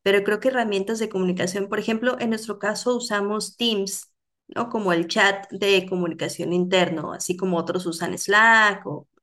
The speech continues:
eh, otras herramientas del estilo. A nosotros Teams nos ha funcionado bien porque no solo tenemos un canal de comunicación general, sino que también tenemos, eh, otros canales más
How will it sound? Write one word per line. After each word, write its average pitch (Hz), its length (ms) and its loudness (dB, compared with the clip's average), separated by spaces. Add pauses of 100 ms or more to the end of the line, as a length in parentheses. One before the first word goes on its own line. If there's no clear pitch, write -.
eh, - 120 -12 (260)
otras - 540 -4 (280)
herramientas 180 600 0
del 180 120 0
estilo. 208 480 -4
A 208 160 0
nosotros 180 500 -4
Teams 214 260 -4
nos 208 200 -4
ha 196 80 0
funcionado 196 460 -2
bien 202 240 -4
porque 190 480 -2 (640)
no 233 140 2
solo 254 260 0
tenemos 226 680 -2
un 214 600 -2 (100)
canal 226 460 2
de 180 100 -4
comunicación 180 680 0
general, 208 500 -2
sino 202 280 -8
que 180 100 -2
también 185 520 2
tenemos, 202 640 -4 (100)
eh, 180 380 2
otros 196 320 -2
canales 196 540 0
más 180 680 0